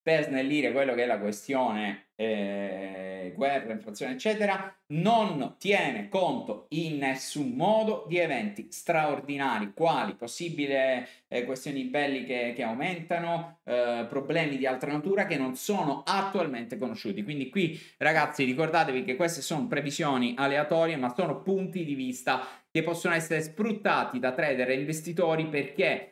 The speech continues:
se effettivamente Nasdaq sta facendo questo tipo di rialzo, poi qui abbiamo un mass short selling e di protezione anche nel settore cripto che potrebbe farci,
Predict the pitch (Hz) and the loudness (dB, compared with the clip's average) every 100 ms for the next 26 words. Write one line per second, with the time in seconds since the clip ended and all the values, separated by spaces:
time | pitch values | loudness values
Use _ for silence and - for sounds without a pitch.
0 | _ - 185 180 170 170 165 160 160 147 | _ -2 0 0 0 2 2 0 2 2
1 | 127 127 - 160 147 151 165 131 117 151 | 2 -2 -2 -4 0 0 0 -2 -2 -2
2 | 156 147 170 160 123 113 147 135 147 135 | -4 -8 -8 -6 -4 -2 -2 0 2 2
3 | 131 131 156 156 139 110 - 131 139 156 | 0 -2 -4 -2 0 -2 -4 -4 -2 -2
4 | 160 120 104 104 113 120 120 127 117 113 | -2 -2 -2 -2 -2 -2 -2 -2 -2 0
5 | 123 - - 120 110 - 113 107 110 113 | -2 -4 -2 -2 -2 -2 -2 0 -4 -2
6 | 117 117 - _ - 107 143 147 139 147 | -2 -2 -8 _ -8 -2 -2 0 -2 -2
7 | 143 156 131 127 - 143 123 127 120 143 | -4 -2 -2 -2 0 0 -2 -6 -6 -8
8 | 165 160 156 123 127 113 107 120 151 139 | -6 -4 -4 -4 -4 -6 -6 -2 -2 -2
9 | 113 113 - 165 151 113 - - 104 - | -2 -2 0 0 2 0 -4 -10 -12 -14